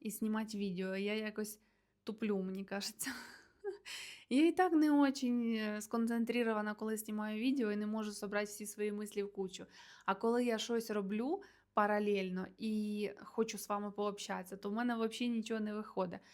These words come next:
В общем, трошки вам поділилася, розказала, е, які мої діла з аскезою. Щас іду убиратися на кухні, тому що я так розумію, що я і не поубираю, і відео толком не запишу.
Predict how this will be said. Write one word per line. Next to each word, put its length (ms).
В 40
общем, 220
трошки 380
вам 260
поділилася, 760
розказала, 800
е, 200
які 300
мої 300
діла 280
з 120
аскезою. 560
Щас 260
іду 220
убиратися 520
на 100
кухні, 320
тому 280
що 120
я 40
так 180
розумію, 500
що 140
я 240
і 120
не 140
поубираю, 840
і 560
відео 400
толком 400
не 80
запишу. 520